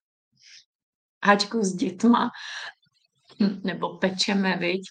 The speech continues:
prostě jenom jako jsme hezky spolu, anebo i každej sám, když potřebuje být sami. A, a fakt jenom jsme. A je to těžký teďka. Mám pocit, jí více než v jiných,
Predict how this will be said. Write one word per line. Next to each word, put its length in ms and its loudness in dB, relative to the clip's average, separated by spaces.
prostě 360 -6
jenom 360 -4
jako 200 -10
jsme 360 2
hezky 480 -2
spolu, 720 -4
anebo 240 2
i 60 6
každej 320 0
sám, 320 -2
když 140 -12
potřebuje 420 -6
být 80 -8
sami. 320 -6
A, 240 -2
a 60 -6
fakt 260 -12
jenom 220 -2
jsme. 480 -6
A 100 2
je 140 8
to 120 2
těžký 460 -4
teďka. 380 -8
Mám 160 -6
pocit, 300 -4
jí 260 -4
více 380 -2
než 240 0
v 40 -4
jiných, 320 -2